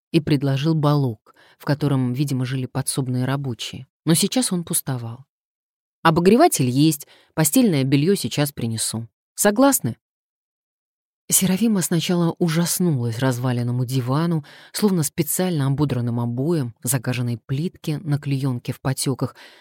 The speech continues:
а потом пересилила себя, даже развеселилась. В этом что-то есть.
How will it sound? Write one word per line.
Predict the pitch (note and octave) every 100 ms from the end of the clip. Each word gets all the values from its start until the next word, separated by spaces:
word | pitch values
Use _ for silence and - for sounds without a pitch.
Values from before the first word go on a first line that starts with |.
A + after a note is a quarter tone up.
| _ -
а | E3
потом | F#3 E3+ C#3+
пересилила | - C#3 A#2+ - B2+ A#2 A#2+
себя, | C3 - F3+ G#3 - _ _
даже | C#3 C3 D3+ D3+
развеселилась. | D3 B2+ C3 D3 C3 A2 C3+ - - _ _ _ _ _ _ _ _ _ _
В | E3+ G#3
этом | C#4 C#4 B3+
что-то | - D3+ C#3+ D#3+
есть. | B2 A2+ - - -